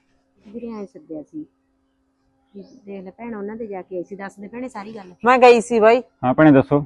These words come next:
Speaker 2: ਰਾਜੀ ਬੰਦਾ ਕਰਨ ਵਾਸਤੇ। ਮੈਂ ਆਖਿਆ ਭਾਈ ਗਵਾਂਢ ਮੱਥੇ ਚੱਲ ਤੁਸੀਂ ਨਾ ਐਵੇਂ ਬੈਰ ਪਾਓ, ਤੇ ਉਹ ਤਾਂ ਬਾਈ ਤਿਆਰ ਆ ਰਾਜੀ ਬੰਦੇ ਨੂੰ।
Speaker 3: ਚੱਲ ਤਾਂ ਗੱਲ ਵਧ ਗਿਆ ਭੈਣੇ, ਜੇ ਰਾਜੀ ਬੰਦਾ ਕਰਦੇ ਆ।
Speaker 2: ਗੱਲ ਕਰ ਬਾਈ, ਅਗਲੇ ਇੱਕ ਸ਼ਰਤ ਤੇ ਕਰਨਗੇ ਰਾਜੀ ਬੰਦਾ ਵੀ ਇਹਨਾਂ ਤੋਂ ਮਾਂ ਪੁੱਤਾਂ ਤੋਂ ਮਾਫੀ ਮੰਗਾਓ।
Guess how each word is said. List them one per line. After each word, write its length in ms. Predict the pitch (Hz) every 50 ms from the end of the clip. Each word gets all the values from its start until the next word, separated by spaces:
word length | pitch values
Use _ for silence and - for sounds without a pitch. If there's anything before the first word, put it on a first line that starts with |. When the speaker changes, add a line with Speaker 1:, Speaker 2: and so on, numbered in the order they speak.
| 202 214
Speaker 2:
ਰਾਜੀ 300 | 226 226 226 233 233 220
ਬੰਦਾ 280 | 226 214 202 220 214
ਕਰਨ 280 | 202 220 208 190 196 196
ਵਾਸਤੇ। 320 | 196 196 196 - _ 214
ਮੈਂ 220 | 202 214 220 220 220
ਆਖਿਆ 200 | 208 - 233 208
ਭਾਈ 100 | 262 277
ਗਵਾਂਢ 340 | 247 226 233 220 220 220 233
ਮੱਥੇ 320 | 247 254 240 - - 214 185
ਚੱਲ 160 | 208 196 185
ਤੁਸੀਂ 280 | 202 190 - - 202
ਨਾ 240 | 190 185 180 180 180
ਐਵੇਂ 320 | 180 175 175 175 175 175 160
ਬੈਰ 280 | 156 170 170 170 165
ਪਾਓ, 360 | - - 175 175 202 254 - - _ _ _ _ _ _ _ _ _ _
ਤੇ 140 | 262 262 - -
ਉਹ 180 | 240 240 254 247
ਤਾਂ 160 | 330 330 320
ਬਾਈ 140 | 302 320 330
ਤਿਆਰ 280 | - 302 277 269 254 254
ਆ 80 | 247
ਰਾਜੀ 280 | 233 240 240 233 233 233
ਬੰਦੇ 320 | 226 226 214 202 220 220
ਨੂੰ। 120 | 208 214 202 _ _ _ _
Speaker 3:
ਚੱਲ 140 | 147 151 160
ਤਾਂ 100 | 202 185
ਗੱਲ 160 | 175 170 170
ਵਧ 140 | 147 156 156
ਗਿਆ 140 | 170 190 180
ਭੈਣੇ, 220 | 160 180 170 160
ਜੇ 80 | 156 147
ਰਾਜੀ 200 | 139 135 131 131
ਬੰਦਾ 240 | 127 127 123 127 117
ਕਰਦੇ 340 | 120 123 107 101 113 117
ਆ। 160 | 139 151 120 90 185 240
Speaker 2:
ਗੱਲ 200 | 254 262 269 262
ਕਰ 200 | 302 311 311 302
ਬਾਈ, 220 | 311 311 349 359 330 311
ਅਗਲੇ 360 | 302 311 311 311 320 311 302
ਇੱਕ 200 | 294 - 311 285
ਸ਼ਰਤ 280 | - 302 285 262 - - 254 -
ਤੇ 120 | 285 269 -
ਕਰਨਗੇ 400 | 247 226 226 247 294 294 311 294
ਰਾਜੀ 220 | 269 262 247 254
ਬੰਦਾ 240 | 240 240 226 233 240
ਵੀ 120 | 240 254
ਇਹਨਾਂ 140 | 247 262 294
ਤੋਂ 140 | - 330 294
ਮਾਂ 200 | 269 254 247 226
ਪੁੱਤਾਂ 300 | - 247 - - 247 226
ਤੋਂ 100 | 254 240
ਮਾਫੀ 340 | 226 233 220 220 _ 226 214
ਮੰਗਾਓ। 280 | 202 190 175 151 135